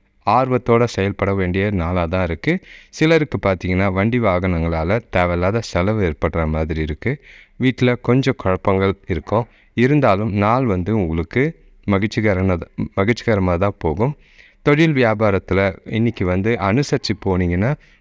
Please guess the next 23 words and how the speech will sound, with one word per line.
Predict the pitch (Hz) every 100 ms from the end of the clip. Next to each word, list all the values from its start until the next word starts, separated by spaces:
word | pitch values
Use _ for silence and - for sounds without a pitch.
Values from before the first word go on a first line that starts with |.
| -
முன்னேற்றம் | 107 127 139 127 123
நல்லாவே | 87 90 92 90 92
இருக்கும். | 85 - 131 147 -
உற-, | 117 120 - _ -
உறவினர்கள் | 117 160 156 123 101 92 -
பார்த்தீங்கன்னா, | 85 87 107
இன்னைக்கு | 92 82 82
உதவியா | 82 95 92 85
இருப்பாங்க. | - 85 80 107 - _ _ - -
கடன் | 127 151 151
ஓரளவுக்கு | 110 98 92 92 - 131 -
குறையறதுக்கு | 95 113 - 85 131 165
நாள் | 95 98 104
நல்லபடியா | 87 90 90 95 92
இருக்கு, | 82 143 147
வரவு | 90 95 98
இருக்கும். | 87 - 98 90 - - - - -
இன்னைக்கு | 139 160 156 123
வந்து, | 98 92 107 113 - _ - -
ஆ, | 107 101 101 - _ _ - - _ _ -
நல்ல | 110 143 156
ஒரு | 113 110 -
மகிழ்ச்சி | 113 110 127 139